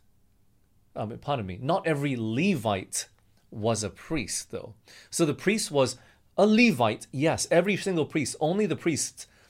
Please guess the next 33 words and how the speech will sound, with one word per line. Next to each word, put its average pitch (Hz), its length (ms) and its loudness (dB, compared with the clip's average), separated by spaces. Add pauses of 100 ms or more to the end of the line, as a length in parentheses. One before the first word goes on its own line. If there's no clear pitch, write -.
(160)
um, 120 300 2
only 185 220 2
the 147 140 2
Levites 117 500 -2
could 143 160 -2
be 113 140 -4
priests. - 640 -6 (340)
But 135 340 -2 (180)
you 160 120 -2
see, 180 360 -2 (220)
the 143 160 2
Levite, 143 760 -2 (180)
not 170 200 0
all 139 240 2
were 117 120 0
priests, - 560 -10
but 151 340 -2
they 165 220 0
all 165 260 4
did 151 300 0
work 107 640 -6 (360)
in 139 160 -2
relation 123 600 0
to 110 100 -12
the 110 80 -6
sanctuary. 127 640 -6 (320)
Some 175 320 2
were 156 100 4
assigned 135 400 -2
to 117 80 -6
take 135 300 -4
care 127 280 -2
of 107 220 -2